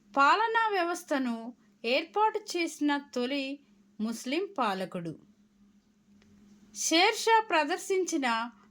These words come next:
పాలనా విజ్ఞత మరి ఇతర పాలకులు, కనీసం బ్రిటిష్ వారు కూడా చూపలేదు అని క్రుక్ అనే చరిత్రకారుడు వ్యాఖ్యానించాడు.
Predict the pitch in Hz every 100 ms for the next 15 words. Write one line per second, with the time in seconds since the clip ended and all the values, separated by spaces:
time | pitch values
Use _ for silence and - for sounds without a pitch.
0 | - - 247 262 359 403 415 392 302 240
1 | 311 311 269 247 254 285 _ - _ -
2 | 220 226 220 214 226 _ _ _ _ _
3 | _ _ - 285 277 427 403 403 269 247
4 | 320 330 285 220 214 233 - _ _ 254
5 | 254 330 440 440 - 330 285 262 262 277
6 | _ - _ - 214 294 403 440 403 381
7 | 320 302 - 254 294 392 285 233 208 202
8 | 180 165 - - _ _ _ - 233 226
9 | 196 202 _ _ _ - 403 427 - -
10 | - 226 240 220 214 240 _ _ _ -
11 | 262 330 330 415 403 285 247 240 370 285
12 | 220 214 - 240 226 202 196 - 170 156